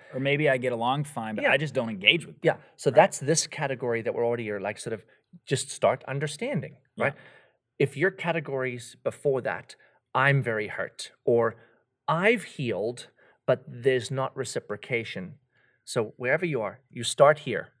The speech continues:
Speaker 2: If, if the hurt is in you, then you don't engage immediately. Building unity is self-healing. And when I say self-healing, you know what I mean by that, not like some weird, I mean engage with biblical community and the Holy Spirit to work on what's internal.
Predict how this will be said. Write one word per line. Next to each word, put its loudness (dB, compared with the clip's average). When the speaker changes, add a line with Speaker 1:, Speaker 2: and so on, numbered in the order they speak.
Speaker 2:
If, -4
if -6
the 2
hurt -2
is -4
in 0
you, -6
then -6
you -6
don't -2
engage 0
immediately. -8
Building 4
unity -6
is -10
self-healing. -4
And -4
when -6
I -6
say -8
self-healing, -6
you -10
know -6
what -4
I -6
mean -10
by -6
that, -8
not -10
like -12
some -12
weird, -8
I 0
mean -6
engage -6
with -10
biblical -2
community 0
and -10
the -10
Holy -2
Spirit -8
to -6
work -2
on -8
what's -10
internal. -10